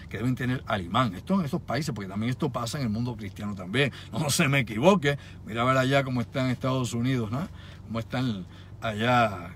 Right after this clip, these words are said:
todos estos, eh, protestantes y tanta otra gente que eso es línea dura y armados hasta los dientes. Sí, sí, sí, todos estos conservadores. Pero bueno,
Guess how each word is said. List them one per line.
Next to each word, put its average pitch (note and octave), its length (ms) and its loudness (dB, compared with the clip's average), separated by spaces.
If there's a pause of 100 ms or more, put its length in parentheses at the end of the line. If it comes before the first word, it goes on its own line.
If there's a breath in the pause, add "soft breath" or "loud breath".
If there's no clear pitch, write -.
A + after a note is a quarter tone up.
todos A2+ 300 -2
estos, A#2+ 380 -2 (560 loud breath)
eh, - 220 -14 (680 loud breath)
protestantes A2 760 0
y A2+ 60 -2
tanta B2 240 0
otra A#2 240 -2
gente A#2+ 320 2
que G#2+ 80 -6
eso A2+ 300 -2
es A#2+ 280 2
línea A#2+ 280 2
dura A2+ 580 -2 (220 loud breath)
y A#2+ 80 0
armados A2 320 2
hasta C3+ 180 -2
los A2+ 140 -2
dientes. A#2+ 340 2
Sí, G2 140 -6
sí, C3+ 180 -4
sí, G#3+ 160 -4
todos B2 220 -6
estos C3 180 -8
conservadores. A#2 640 -2
Pero - 140 -10
bueno, C#3+ 180 4